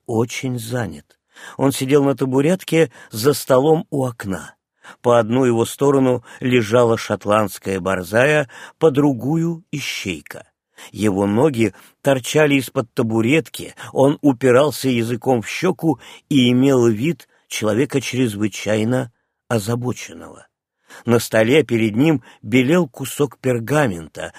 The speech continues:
в руке было зажато перо, которым он выводил каракули, точно школьник. Но на пергаменте оказалось столько клякс,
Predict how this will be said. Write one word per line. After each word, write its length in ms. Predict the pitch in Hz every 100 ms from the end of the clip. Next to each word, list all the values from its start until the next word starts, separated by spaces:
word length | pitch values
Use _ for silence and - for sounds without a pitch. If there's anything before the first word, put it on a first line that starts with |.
| - -
в 160 | 98
руке 560 | 113 113 - 120 143 151 - -
было 320 | - 135 202 175
зажато 520 | 139 120 143 - 147
перо, 400 | - 120 117 160
которым 560 | - 101 120 127 117 -
он 180 | 123 110
выводил 600 | 107 107 104 104 139 117 - _ -
каракули, 640 | 113 123 151 - 98 90
точно 580 | - 104 - 120 120 113 _
школьник. 760 | - - 113 90 76 76 - _ _ _ _ _ -
Но 220 | 117 135
на 120 | 127
пергаменте 960 | 117 131 120 135 180 165 151 - 110 95 - -
оказалось 640 | 123 131 123 143 147 131
столько 640 | - - 156 185 180 - 143
клякс, 640 | - 113 131 - -